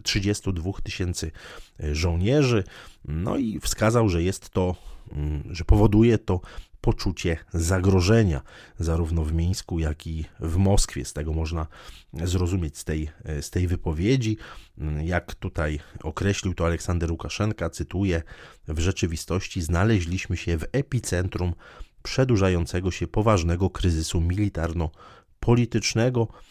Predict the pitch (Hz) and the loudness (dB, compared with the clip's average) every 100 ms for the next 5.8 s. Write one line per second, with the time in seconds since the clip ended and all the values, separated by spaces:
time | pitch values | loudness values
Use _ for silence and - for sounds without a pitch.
0 | - _ - 82 78 73 - 117 - 101 | -20 _ -8 -4 -4 -4 2 2 4 0
1 | 98 95 92 85 104 113 92 90 - - | 2 0 2 2 2 2 0 -2 -4 -14
2 | - 78 95 - - 92 - 85 82 78 | -8 -2 0 0 -2 -2 0 0 0 -2
3 | - - 76 76 73 69 71 - _ _ | -6 -4 -2 -2 -2 -4 -6 -10 _ _
4 | - - - 69 - - - _ - 87 | -12 -4 -2 -4 -6 -20 -20 _ -2 0
5 | 80 - - - 78 - - | 0 -4 -8 -6 -6 -8 -20